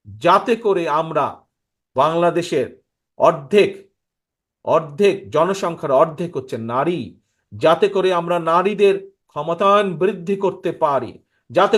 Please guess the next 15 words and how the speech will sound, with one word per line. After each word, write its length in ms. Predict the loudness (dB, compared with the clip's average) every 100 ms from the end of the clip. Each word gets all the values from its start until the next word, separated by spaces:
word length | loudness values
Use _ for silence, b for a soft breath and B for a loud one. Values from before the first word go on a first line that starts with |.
| 2
করে 140 | 0 0
স্বাবলম্বী 600 | -2 0 0 -2 -6 -8 -4
করে 140 | -2 -2
গড়ে 240 | -4 -4 -4 -4
তুলতে 280 | -6 -4 -2
পারি 140 | 0 0 0
আমরা 160 | 0 0 -2
বাংলাদেশের 520 | -2 -4 -6 -6 -6 -2
মা 100 | 0 0
বোনকে, 360 | -2 -8 -8 -10 b b b -4
সেটিও 340 | -2 0 0 2
হবে 180 | 2 0 0
তার 160 | 0 0 -2 -6
অন্যতম 440 | -4 -6 -6 -6 -6
একটি 220 | -8 -10